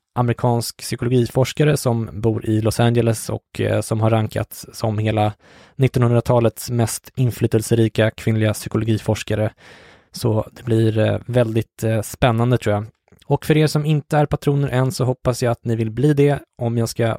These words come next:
fortsätta driva podden vidare så behöver jag verkligen ert stöd nu.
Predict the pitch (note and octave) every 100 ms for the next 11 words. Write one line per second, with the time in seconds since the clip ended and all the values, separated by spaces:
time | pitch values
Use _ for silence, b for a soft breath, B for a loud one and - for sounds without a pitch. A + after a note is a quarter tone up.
0 | - C3+ - B2 A#2+ B2 A#2 A#2 - A2+
1 | A2+ A2 G#2+ G#2+ G#2 A2+ A2 A2+ A2 A2+
2 | G#2+ G2+ G#2+ G#2+ G#2+ - - A#2+ A2 G#2+
3 | G#2